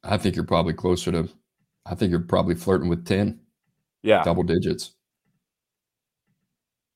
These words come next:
Speaker 1: No doubt. I mean, you think about all these <laughs> quarterbacks, how many of those guys end up transferring, and yeah, I think that number is gonna be a lot higher. I mean, that's,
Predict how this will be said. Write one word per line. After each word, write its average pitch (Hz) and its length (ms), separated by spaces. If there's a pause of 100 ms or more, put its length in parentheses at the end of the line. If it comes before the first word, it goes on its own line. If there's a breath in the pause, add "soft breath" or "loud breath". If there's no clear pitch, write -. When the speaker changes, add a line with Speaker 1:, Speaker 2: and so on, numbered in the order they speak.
(160)
Speaker 1:
No 107 180
doubt. 95 400
I 95 60
mean, 92 180
you 95 60
think 98 160
about 92 160
all 90 160
these 90 180
<laughs> - 0
quarterbacks, - 720
how 101 80
many 92 260
of 87 100
those 90 220
guys 98 300
end 98 140
up 98 140
transferring, 101 600
and 85 260 (1080 soft breath)
yeah, 87 240
I 87 60
think 98 160
that 82 140
number 85 180
is - 80
gonna 87 100
be 76 120
a 76 60
lot 80 280
higher. 80 280
I 82 40
mean, 85 220
that's, - 340